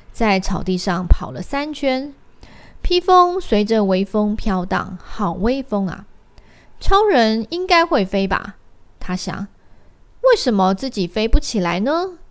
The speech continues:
该不会是从书上摔下来的时候，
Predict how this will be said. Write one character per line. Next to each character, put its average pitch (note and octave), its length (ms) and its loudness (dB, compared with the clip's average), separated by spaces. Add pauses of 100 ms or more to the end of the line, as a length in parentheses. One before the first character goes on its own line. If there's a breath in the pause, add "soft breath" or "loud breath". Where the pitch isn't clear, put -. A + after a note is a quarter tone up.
(680 soft breath)
该 F4+ 120 2
不 D4 200 -2
会 D#4+ 200 4
是 C#4+ 360 -4
从 A3+ 260 0
书 C#4+ 220 -4
上 B3+ 260 0
摔 F4 260 0
下 F4 200 2
来 A3 160 2
的 G#3 120 0
时 - 220 -6
候， G3 380 0